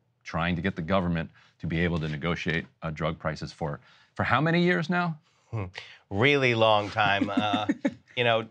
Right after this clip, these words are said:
Speaker 2: on, on drug prices for over a decade, we've been working in a variety of ways to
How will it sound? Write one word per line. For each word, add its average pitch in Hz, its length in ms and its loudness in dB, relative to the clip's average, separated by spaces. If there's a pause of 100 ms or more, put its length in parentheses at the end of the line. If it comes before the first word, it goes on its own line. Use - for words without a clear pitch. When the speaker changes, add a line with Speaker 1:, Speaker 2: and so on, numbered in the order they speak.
Speaker 2:
on, 120 440 0
on 113 320 -2
drug 143 280 0
prices 123 340 -2
for 113 220 2
over 127 280 2
a 101 40 -2
decade, 98 480 0
we've 95 180 -10
been 90 160 -6
working 90 440 -6
in 92 260 -10
a 90 140 -8
variety 92 580 -2
of 87 140 -8
ways 87 500 -8
to 92 220 -8